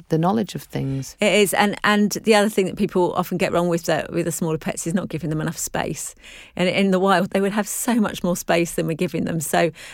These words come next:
Speaker 2: um, you, even your, your gerbils, you think about adding extra tanks and bits to their enclosure so they've got plenty to do. Otherwise, they just go stir crazy. And that's why they tend to just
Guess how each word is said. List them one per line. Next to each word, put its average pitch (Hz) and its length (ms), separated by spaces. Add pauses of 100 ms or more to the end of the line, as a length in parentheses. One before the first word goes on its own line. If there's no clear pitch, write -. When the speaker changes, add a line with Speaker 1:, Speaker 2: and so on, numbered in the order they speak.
(200)
Speaker 2:
um, 175 320
you, 185 200
even 208 340
your, 180 280
your 185 180
gerbils, 185 580
you 180 80
think 196 300
about 185 340 (140)
adding 190 280
extra 180 520
tanks 190 440
and 180 140
bits - 300
to - 120
their 175 200
enclosure 180 480
so - 100
they've 175 80
got - 160
plenty 214 460
to 196 100
do. 185 240
Otherwise, 196 360
they 190 100
just 185 240
go 170 180
stir 175 480
crazy. 185 460
And 160 80
that's - 120
why 170 100
they 170 100
tend 175 220
to - 80
just - 260